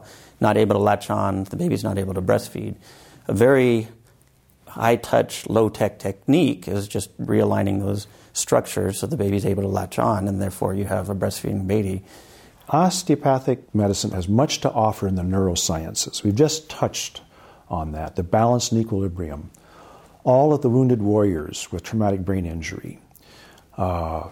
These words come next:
Speaker 2: need this kind of intervention. We are working with, uh,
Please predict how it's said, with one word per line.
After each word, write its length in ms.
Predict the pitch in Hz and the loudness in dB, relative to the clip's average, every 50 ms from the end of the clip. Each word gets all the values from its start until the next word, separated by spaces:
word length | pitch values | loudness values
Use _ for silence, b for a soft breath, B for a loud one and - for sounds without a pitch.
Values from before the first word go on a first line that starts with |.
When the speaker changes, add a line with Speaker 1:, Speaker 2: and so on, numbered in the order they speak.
| - - | -8 -2
Speaker 2:
need 500 | - 107 110 113 117 117 113 113 107 101 98 - - | 2 4 4 6 6 6 6 4 2 0 -4 -8 -6
this 200 | - 107 98 - | -2 -2 -2 -2
kind 260 | - - - 101 95 92 | -2 -4 -2 -2 0 0
of 100 | 90 90 | 0 0
intervention. 720 | 92 90 85 80 90 85 90 90 - - 78 - - - - _ B B B B B B B B B | 0 -2 -2 -2 -2 -2 -2 -2 -4 -6 -8 -8 -10 -12 -16 _ B B B B B B B B B
We 140 | B 110 110 | B 4 4
are 100 | 107 104 | 4 4
working 640 | 104 107 135 143 147 143 143 147 135 127 127 127 123 | 4 4 4 4 4 2 0 0 0 0 0 -2 -2
with, 380 | 104 104 104 104 98 90 - | 0 0 2 0 0 -2 -6
uh, 540 | - - 95 90 85 85 80 80 80 82 90 | -8 -6 -6 -4 -4 -6 -6 -8 -8 -10 -12